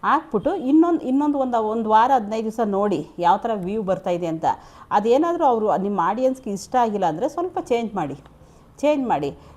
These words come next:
ಚೇಂಜ್ ಮಾಡಿಬಿಟ್ಟು ಅದಕ್ಕೆ ಯಾವ ಥರ ವ್ಯೂ ಬರ್ತಾಯಿದೆ, ಇದಕ್ಕೆ ಯಾವ ಥರ ಬ-, ವ್ಯೂ ಬರ್ತಾಯಿದೆ, ಅದನ್ನು ಕ-, ಮ್, ಅ, ಇದು ಮಾಡಿರಿ, ಚೆಕ್ ಮಾಡಿರಿ. ನಿಮ್ಮ ಯಾವುದಕ್ಕೆ ವ್ಯೂ ಜಾಸ್ತಿ ಬರ್ತದೆ ಅದನ್ನ ಕಂಟಿನ್ಯೂ ಮಾಡ್ಕೊ ಹೋಗಿ. ಅವಾಗ ಬೇಗ ವಾಚ್ ಅವರ್ ಕಂಪ್ಲೀಟ್ ಆಗುತ್ತೆ ನಿಮ್ಮದು.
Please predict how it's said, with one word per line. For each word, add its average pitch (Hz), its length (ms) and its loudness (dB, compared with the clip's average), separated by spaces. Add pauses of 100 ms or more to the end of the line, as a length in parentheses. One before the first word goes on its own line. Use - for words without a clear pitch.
(140)
ಚೇಂಜ್ 330 300 2
ಮಾಡಿಬಿಟ್ಟು 226 400 0
ಅದಕ್ಕೆ 285 580 0
ಯಾವ 262 100 8
ಥರ 262 200 0
ವ್ಯೂ 220 260 -2
ಬರ್ತಾಯಿದೆ, 202 420 -4
ಇದಕ್ಕೆ 294 340 -2
ಯಾವ 247 120 2
ಥರ 240 180 -2
ಬ-, 196 120 -4 (220)
ವ್ಯೂ 208 260 -4
ಬರ್ತಾಯಿದೆ, 196 400 -2
ಅದನ್ನು 247 520 0
ಕ-, - 40 -2 (160)
ಮ್, 170 300 -4 (520)
ಅ, 175 60 -2
ಇದು 185 260 -6
ಮಾಡಿರಿ, 175 320 0
ಚೆಕ್ - 380 -8
ಮಾಡಿರಿ. 170 360 -2 (360)
ನಿಮ್ಮ 214 260 -4
ಯಾವುದಕ್ಕೆ 233 560 2
ವ್ಯೂ 226 260 0
ಜಾಸ್ತಿ 214 360 2
ಬರ್ತದೆ 180 300 -2
ಅದನ್ನ 202 360 -2
ಕಂಟಿನ್ಯೂ 202 340 -4
ಮಾಡ್ಕೊ 160 260 -6
ಹೋಗಿ. 143 220 -8 (320)
ಅವಾಗ 196 180 -2
ಬೇಗ 214 300 -2
ವಾಚ್ 214 240 -2
ಅವರ್ 190 120 -6
ಕಂಪ್ಲೀಟ್ 170 360 -6
ಆಗುತ್ತೆ 151 260 -8
ನಿಮ್ಮದು. 135 280 -8